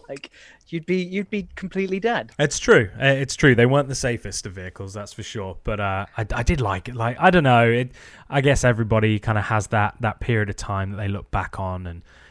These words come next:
Speaker 2: it's just like, yeah, the cars were co-, I remember getting a Max Power magazine and opening it up and being like, "Ooh, booby." I mean, uh, cars, and, you know.
Speaker 1: Uh, nin-, nineties hatchbacks were, uh, like, I mean, the, the, the cars you mentioned, the Nova,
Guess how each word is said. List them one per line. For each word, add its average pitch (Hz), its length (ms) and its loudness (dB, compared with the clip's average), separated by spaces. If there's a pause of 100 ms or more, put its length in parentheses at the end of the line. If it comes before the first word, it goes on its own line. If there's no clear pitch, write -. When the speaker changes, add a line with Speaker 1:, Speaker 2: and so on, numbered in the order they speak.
Speaker 2:
it's - 100 -16
just - 140 -10
like, - 200 -12
yeah, 110 380 -6
the - 80 -14
cars 143 300 -8
were 117 60 -12
co-, - 120 -12
I 131 80 -2
remember 127 340 0
getting 123 240 -4
a 113 60 -2
Max 113 280 -6
Power 104 300 -4
magazine 92 520 -8
and 90 180 -12 (160)
opening 101 340 -10
it 104 100 -14
up 98 220 -10
and 98 100 -12
being 92 180 -6
like, 87 280 -10
"Ooh, 185 360 4 (100)
booby." 202 420 4
I 135 120 4
mean, 135 240 -2
uh, 131 420 0
cars, 180 500 -2 (480)
and, 107 420 0
you 123 120 -2
know. 113 220 0
Speaker 1:
Uh, - 20 -4
nin-, 139 320 -2
nineties 165 420 -2
hatchbacks 123 640 -8
were, 117 220 -8
uh, 110 120 -8 (280)
like, 160 320 -6
I 202 80 0
mean, 226 200 0 (180)
the, 175 180 0
the, 156 360 2
the 139 120 -4
cars 160 280 -2
you 131 80 -10
mentioned, 135 360 -6
the 120 60 -10
Nova, 127 680 -2